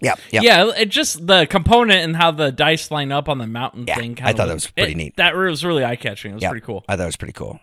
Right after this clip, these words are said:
Speaker 1: So it's about dwarves, and it's got dice, and there's beer faces, so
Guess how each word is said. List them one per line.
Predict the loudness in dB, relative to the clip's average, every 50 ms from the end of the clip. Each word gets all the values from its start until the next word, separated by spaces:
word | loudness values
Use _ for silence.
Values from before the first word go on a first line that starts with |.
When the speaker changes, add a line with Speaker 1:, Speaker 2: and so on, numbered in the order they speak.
| _ _
Speaker 1:
So | -8 -4 -4 -2
it's | -2 -4 -4 -6 -8
about | 0 4 4 4 4
dwarves, | 4 6 6 8 8 8 6 4 0
and | -4 -4
it's | -6 -6 -6
got | -6 -6 -6 -6 -8 -4
dice, | 0 2 2 4 4 4 2 0 -2 -4 -8 -12 -16 -20 -14 _
and | 2
there's | 2 2 2
beer | 0 0 0 0 0
faces, | 0 0 0 0 0 0 -2 -4 -4 -4 -4
so | -4 -2 -4 -4 -6 -8 -12